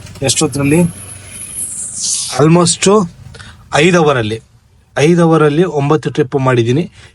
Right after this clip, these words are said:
ಎಂಟ್ನೂರ ಐವತ್ತೊಂದು ರೂಪಾಯಿ ಈ ವಾರದಲ್ಲಿ ಮಾಡಿರೋ ಡ್ಯೂಟಿ ಇದು. ಈ ವಾರ ನಾನು ಇವತ್ತೇ ಹೈಯೆಸ್ಟ್ ಮಾಡಿರೋದು. ನಾಳೆ ಇದಕ್ಕಿಂತ ಹೈಯೆಸ್ಟ್ ಮಾಡಕ್ ಟ್ರೈ ಮಾಡೋಣ. ಸಿಗೋಣ ಮತ್ತೊಂದು ವಿಡಿಯೋದಲ್ಲಿ. ಪೂರ್ತಿ ವಿಡಿಯೋ ನೋಡಿದ್ದೀರಾ ಅಂತಂದ್ರೆ ನಿಮ್ಮ ಅಭಿಪ್ರಾಯ,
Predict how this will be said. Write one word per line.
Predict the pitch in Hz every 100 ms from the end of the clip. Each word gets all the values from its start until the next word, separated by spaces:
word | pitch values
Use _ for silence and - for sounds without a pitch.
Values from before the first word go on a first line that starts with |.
| -
ಎಂಟ್ನೂರ | 120 135 143 156 151
ಐವತ್ತೊಂದು | 131 123 - 120 117
ರೂಪಾಯಿ | 107 117 - _ - - _ _ _ _ _ _ _ _ _ _ _ _ _ _ _ _ _ _ -
ಈ | 175
ವಾರದಲ್ಲಿ | 156 143 151 175
ಮಾಡಿರೋ | 143 143 143
ಡ್ಯೂಟಿ | 147 131 127 117
ಇದು. | 110 - _ - _ - 143 143
ಈ | 139
ವಾರ | 139 151 151
ನಾನು | 139 131 117 113 -
ಇವತ್ತೇ | 139 151 -
ಹೈಯೆಸ್ಟ್ | 123 131 143 139
ಮಾಡಿರೋದು. | 135 127 120 139 - - - - - -
ನಾಳೆ | 139 180 165
ಇದಕ್ಕಿಂತ | 151 180 196
ಹೈಯೆಸ್ಟ್ | 156 160 165 160
ಮಾಡಕ್ | 151 147
ಟ್ರೈ | 151
ಮಾಡೋಣ. | 147 143 139 - 175 - - - - -
ಸಿಗೋಣ | - 208 247 240
ಮತ್ತೊಂದು | 185 175 202 190
ವಿಡಿಯೋದಲ್ಲಿ. | 175 170 160 175
ಪೂರ್ತಿ | 170 160 160
ವಿಡಿಯೋ | 170 151 147
ನೋಡಿದ್ದೀರಾ | 139 139 135 127
ಅಂತಂದ್ರೆ | 123 123 123 139 - - -
ನಿಮ್ಮ | 131 139 127
ಅಭಿಪ್ರಾಯ, | 139 151 143 131